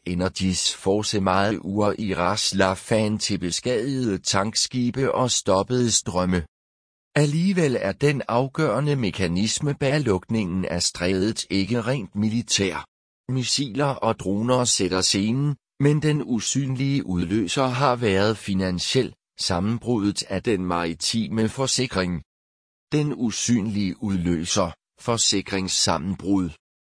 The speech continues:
Global skibsfart hviler på et skjult lag af dækning, skrovforsikring, beskyttelse og erstatning, P og I, og især krigsrisikopolitikker, der primært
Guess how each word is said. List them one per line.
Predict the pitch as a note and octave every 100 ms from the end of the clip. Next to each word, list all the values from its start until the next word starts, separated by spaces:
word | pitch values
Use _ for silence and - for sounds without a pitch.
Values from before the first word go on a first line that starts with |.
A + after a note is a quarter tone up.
| _ _ _ -
Global | G#2 G2 A2+ G2 A2
skibsfart | - - F2 - - F2+ A1+
hviler | E2+ A2+ C3+ B2+ B2
på | - F2+
et | D#2
skjult | - - B2+ A2 A2
lag | G#2 F2
af | C#2 F2
dækning, | A2+ A#2 C3+ B2 A2 _ _
skrovforsikring, | - - A#2+ C#3+ C#3 C3+ - C3+ B2 A#2+ A#2 A2+ _ -
beskyttelse | G2+ - G#2 G#2+ B2 B2 C3+ C3+
og | - F2
erstatning, | E2 - C#3+ D3 D#3+ D#3+ D3+ - _ -
P | B2 F#2 G#2+
og | - F2+ -
I, | C3+ C#3+ A2 _ _
og | C3+ C#3+
især | B2+ - F3+ D#3+
krigsrisikopolitikker, | - F#2+ F#2+ - C#3 G#2+ G#2 - F#2 - F#2+ F2 E2 - F2+ F2+ E2 - _
der | D3
primært | C#3+ - E3 E3+ E3+